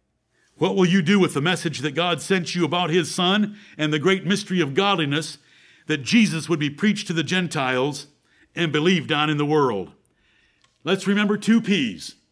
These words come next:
Let's praise him for sending his truth to us, and let's publish it by every means that he shows us. And let's pray for those means. Let's pray for those openings that he'll give us a door of utterance.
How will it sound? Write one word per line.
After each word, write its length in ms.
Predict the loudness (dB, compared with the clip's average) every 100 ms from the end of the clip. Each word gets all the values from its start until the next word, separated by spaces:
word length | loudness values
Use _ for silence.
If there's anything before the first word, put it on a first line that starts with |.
| _ _ _
Let's 240 | -2 -2 -4
praise 440 | -2 2 4 2
him 360 | -2 -4 -10 _ _ _ _ _
for 160 | -6
sending 320 | -2 -2 -2
his 140 | -4 -6
truth 300 | -2 -2 0
to 100 | -2
us, 320 | -2 -4 -8 _ -10
and 240 | -2 -2 0
let's 220 | -2 -4 -16
publish 440 | -4 -2 0 -2 -4
it 180 | -8 -10 _ _ _ _
by 180 | -4 -2
every 360 | 0 -2 -2 -4
means 520 | -2 0 2 0 -2
that 120 | -6
he 120 | -6
shows 400 | -6 -2 -2 -2
us. 320 | -8 -10 -18 -20 _ -14
And 180 | -6 -2
let's 200 | -2 -4
pray 280 | -2 0 0
for 160 | 0 0
those 300 | 0 -2 -4
means. 480 | -4 -6 -10 -16 -20 _ _
Let's 200 | -4 -4
pray 280 | -2 2 2
for 120 | 2
those 240 | 2 2 2
openings 600 | 0 0 -2 -2 -6 -10 _ _ _ _
that 140 | 0
he'll 160 | 2 2
give 200 | 2 2
us 240 | 2 0
a 120 | -2 0
door 360 | 0 2 0
of 160 | -2 -2
utterance. 540 | 0 -2 -4 -10 -16